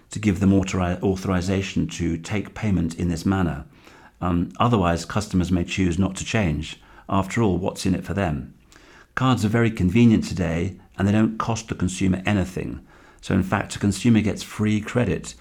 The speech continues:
if he or she pays off that card at the end of the month. So why would they change from card payments?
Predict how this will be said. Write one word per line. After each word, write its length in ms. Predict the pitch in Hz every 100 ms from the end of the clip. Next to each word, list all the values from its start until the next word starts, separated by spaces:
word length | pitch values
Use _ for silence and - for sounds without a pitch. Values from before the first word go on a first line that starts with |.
| - -
if 180 | 92 95
he 240 | 104 95
or 100 | 87
she 240 | - 98
pays 300 | - 98 95
off 160 | 101 -
that 180 | 87 -
card 320 | 95 85 82
at 80 | 82
the 80 | 90
end 120 | 85
of 60 |
the 60 | 85
month. 380 | 92 82 - - - -
So 160 | - 87
why 180 | 98
would 140 | 98 95
they 100 | 87
change 360 | - 90 87
from 140 | - 80
card 300 | 92 87 -
payments? 520 | 78 69 65 -